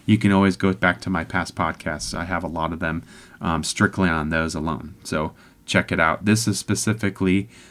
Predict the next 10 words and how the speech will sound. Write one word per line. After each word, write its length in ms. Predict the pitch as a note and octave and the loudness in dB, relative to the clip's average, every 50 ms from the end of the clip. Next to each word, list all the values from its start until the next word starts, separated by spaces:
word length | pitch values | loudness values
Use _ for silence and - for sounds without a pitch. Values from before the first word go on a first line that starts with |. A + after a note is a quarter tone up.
| - - - | -10 -4 0
um, 160 | F#2 E2 E2 | 0 0 0
to 100 | - F#2 | -4 -6
help 320 | - A2 G2 F2+ - - | 0 2 2 2 2 4
you, 360 | G#2 G2+ G2 F#2 F2+ F2 - - - - - - - | 4 6 6 6 6 4 0 -4 -14 -20 -20 -18 -6
um, 380 | - D#2+ D#2+ D2+ D2+ D2+ D#2 - - - - - - - | -2 -2 0 0 0 -2 -6 -8 -14 -20 -20 -20 -10 0
get 200 | G#2 G2+ F#2+ - | 2 2 4 4
your 100 | - F#2 | 2 2
passion 380 | - A2 F#2 F2+ - - F#2+ E2+ | 4 4 4 4 4 2 -2 -4
and 120 | D#2+ - | -4 -2
purpose 540 | - G2+ G2 F#2+ - G#2+ G#2 G2 - - | -2 -2 -2 0 0 -2 -4 -2 -4 -8